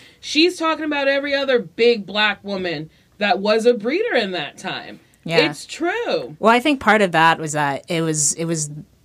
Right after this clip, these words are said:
Speaker 2: it was S N L. And S N L is a very still white, culturally white
Speaker 1: <laughs>
Speaker 2: institution.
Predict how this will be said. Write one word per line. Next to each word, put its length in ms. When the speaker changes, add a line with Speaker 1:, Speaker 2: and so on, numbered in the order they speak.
Speaker 2:
it 80
was 120
S 180
N 80
L. 240
And 100
S 160
N 80
L 140
is 140
a 60
very 500
still 440
white, 480
culturally 460
white 260
Speaker 1:
<laughs> 60
Speaker 2:
institution. 520